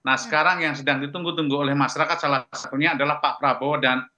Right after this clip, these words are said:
Speaker 1: pasangannya.
Speaker 2: Oke.
Speaker 1: Nah, hingga saat ini kami juga masih menunggu bagaimana kemudian Pak Prabowo sebagai calon presiden yang memang sudah kami usung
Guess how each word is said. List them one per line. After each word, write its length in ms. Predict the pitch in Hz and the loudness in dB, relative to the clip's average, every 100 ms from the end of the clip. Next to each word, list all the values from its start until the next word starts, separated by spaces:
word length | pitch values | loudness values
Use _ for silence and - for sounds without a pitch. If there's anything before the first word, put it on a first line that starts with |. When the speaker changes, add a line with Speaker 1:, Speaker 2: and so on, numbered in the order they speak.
| _ - | _ 0
Speaker 1:
pasangannya. 800 | 123 139 127 123 120 98 87 247 | 2 2 2 2 2 0 -4 -2
Speaker 2:
Oke. 200 | 220 - | -2 0
Speaker 1:
Nah, 140 | 110 | 0
hingga 240 | 135 135 143 | 2 4 2
saat 300 | 165 156 147 | 4 0 0
ini 480 | 151 170 185 196 190 | -2 2 2 0 0
kami 320 | 156 147 185 | 2 2 2
juga 240 | 143 131 143 | 0 0 2
masih 260 | 156 143 170 | 0 0 0
menunggu 420 | 190 170 143 202 | 0 2 2 4
bagaimana 480 | 135 123 123 135 160 | 2 2 4 4 4
kemudian 560 | 151 131 123 147 160 - - _ _ - | 2 -2 2 4 4 0 -10 _ _ 0
Pak 160 | 156 143 | 2 4
Prabowo 760 | 156 139 147 147 160 277 - - - _ _ _ _ _ - | 2 4 4 6 6 4 0 -10 -20 _ _ _ _ _ -10
sebagai 960 | - 131 139 123 _ 143 147 143 120 - _ _ | -4 2 2 0 _ 2 4 2 0 -10 _ _
calon 280 | 151 170 190 | 2 2 2
presiden 600 | 175 143 147 117 117 156 | 0 -2 0 0 0 0
yang 240 | 180 131 135 | 2 2 2
memang 320 | 139 139 135 | 4 2 2
sudah 560 | 147 135 135 131 135 - | 0 2 2 0 -6 0
kami 320 | 147 135 143 | 2 2 -2
usung 460 | 120 139 151 180 | -2 0 0 0